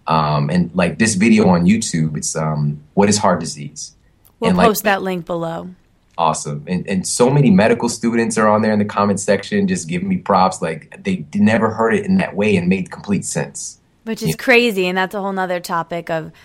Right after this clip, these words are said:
Speaker 2: the broken system there, but
Speaker 1: Right.
Speaker 2: we'll get into that. <laughs>
Speaker 1: So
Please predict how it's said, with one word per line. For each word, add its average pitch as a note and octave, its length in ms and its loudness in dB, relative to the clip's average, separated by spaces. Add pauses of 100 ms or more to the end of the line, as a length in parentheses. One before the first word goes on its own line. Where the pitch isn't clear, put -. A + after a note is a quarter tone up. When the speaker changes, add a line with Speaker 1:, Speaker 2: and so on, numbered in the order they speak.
(220)
Speaker 2:
the F3+ 100 -6
broken F3 560 -2
system E3+ 460 -8
there, E3 500 -4 (140)
but D#3+ 160 -2
Speaker 1:
Right. G3 240 2
Speaker 2:
we'll G3 100 -4
get F3+ 160 -2
into E3+ 180 -4
that. D3 280 -8 (100)
<laughs> G#3+ 400 -10 (360)
Speaker 1:
So G2+ 580 4